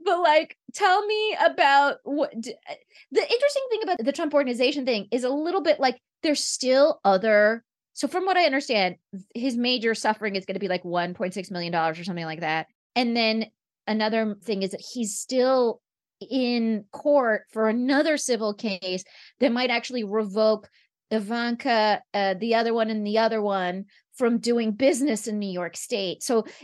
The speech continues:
it's funny because it's a little bit like step one of a multi-step process of in your face Trump Organization. <laughs> Um, w-, is there more to say about it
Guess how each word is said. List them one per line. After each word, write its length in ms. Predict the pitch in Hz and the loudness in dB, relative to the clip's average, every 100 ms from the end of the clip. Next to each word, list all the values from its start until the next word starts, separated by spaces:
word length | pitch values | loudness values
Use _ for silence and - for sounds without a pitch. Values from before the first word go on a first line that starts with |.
| - | 0
it's 180 | 285 | 0
funny 220 | - 349 359 | 0 -4 -2
because 180 | 320 | -2
it's 140 | 269 254 | -2 0
a 60 | |
little 200 | 277 294 | 0 0
bit 160 | 320 302 | 0 2
like 180 | 233 220 | 2 0
step 460 | - - 262 233 233 | -6 -4 0 -2 -2
one 240 | 208 208 | -2 -2
of 80 | 220 | -2
a 60 | |
multi-step 600 | 214 208 233 226 - 202 - | -2 -2 -2 -4 0 -2 -2
process 520 | 208 185 233 226 240 | -2 -2 0 -2 0
of 180 | 185 175 | -2 -2
in 200 | 330 392 | 0 2
your 140 | 339 254 | 2 0
face 640 | - - 320 370 339 - | -2 -4 4 6 6 2
Trump 300 | - 311 277 | 0 0 2
Organization. 840 | 262 262 262 - - 285 370 - - | 2 2 2 2 4 4 2 -2 0
<laughs> 60 | 320 294 - - - 508 494 440 - | 0 0 -4 -8 -8 -4 -2 -2 -2
Um, 300 | 269 262 262 | -2 0 0
w-, 400 | 254 - 269 277 | 0 -2 -4 0
is 140 | - 269 | 2 2
there 100 | 311 | 2
more 220 | 302 294 | 4 4
to 100 | 294 | 2
say 560 | - 262 233 247 269 - | 0 2 2 2 -2 -4
about 320 | - 277 269 330 | -4 0 0 0
it 200 | 339 | -2